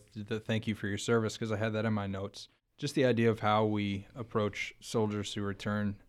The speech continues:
um, and showing our appreciation for 'em. You see, you know, people say, "Thank you for your service," or you see these public, uh,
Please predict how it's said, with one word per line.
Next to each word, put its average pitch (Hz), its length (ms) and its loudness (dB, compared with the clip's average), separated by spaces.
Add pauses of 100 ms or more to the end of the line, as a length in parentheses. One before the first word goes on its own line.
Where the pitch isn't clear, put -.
um, 101 480 0 (240)
and 113 160 0
showing 120 340 6
our 110 120 2
appreciation 107 760 -2
for 104 260 -2
'em. 104 140 -2
You 101 120 -2
see, 101 380 -4 (100)
you 113 140 -2
know, 101 120 0
people 107 260 -4
say, 98 220 -6
"Thank 98 260 -10
you 101 80 -6
for - 120 -12
your 98 100 -6
service," 113 440 2
or 107 40 -4
you 98 80 -4
see 107 200 -6
these 98 300 -6 (560)
public, 107 380 2
uh, 95 340 -2